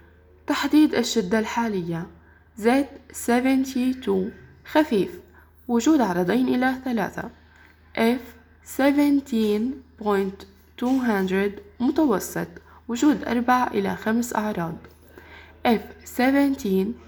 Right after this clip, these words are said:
بوينت تو هندرد شديد، وجود ستة أعراض أو أكثر. اثنان،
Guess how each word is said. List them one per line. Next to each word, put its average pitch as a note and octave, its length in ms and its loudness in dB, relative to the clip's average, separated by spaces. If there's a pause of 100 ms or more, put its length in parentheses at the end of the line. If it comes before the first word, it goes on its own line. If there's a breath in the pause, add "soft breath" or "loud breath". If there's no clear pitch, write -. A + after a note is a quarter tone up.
بوينت G#3+ 340 2
تو - 340 -4
هندرد G3 540 -2 (400 loud breath)
شديد، C4+ 460 4 (340 loud breath)
وجود B3 340 0
ستة C4 420 -4
أعراض B3 360 0 (180)
أو - 180 -2
أكثر. E3+ 340 -6 (960)
اثنان، B3+ 500 0